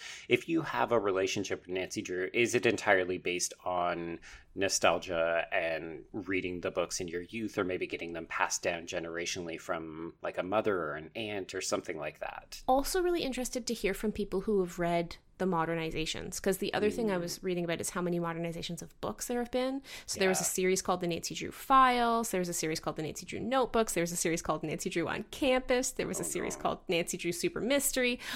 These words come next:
Speaker 1: Oh.
Speaker 2: I'm dying to know if the modernizations have the same kind of charm for people who love this character, because
Speaker 1: Right.
Speaker 2: I wonder if maybe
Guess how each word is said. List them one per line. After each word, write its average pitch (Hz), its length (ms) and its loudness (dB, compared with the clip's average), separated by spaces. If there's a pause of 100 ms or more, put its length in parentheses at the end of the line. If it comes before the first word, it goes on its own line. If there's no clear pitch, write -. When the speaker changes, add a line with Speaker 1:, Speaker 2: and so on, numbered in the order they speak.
Speaker 1:
Oh. 277 120 -6
Speaker 2:
I'm 269 200 8
dying 247 420 2
to 269 160 -4
know 202 400 2
if 185 260 -2
the 185 120 0
modernizations 180 1300 -2 (400)
have 170 760 2 (180)
the 180 140 -2
same 165 440 2
kind 160 340 -2
of - 420 -8
charm 180 500 4
for 151 280 -2
people 175 300 -2
who 156 120 0
love 147 220 0
this 147 140 -2
character, 269 480 -2 (300)
because 262 260 2
Speaker 1:
Right. 254 80 4
Speaker 2:
I - 20 4
wonder 240 340 0
if - 160 -8
maybe 190 480 2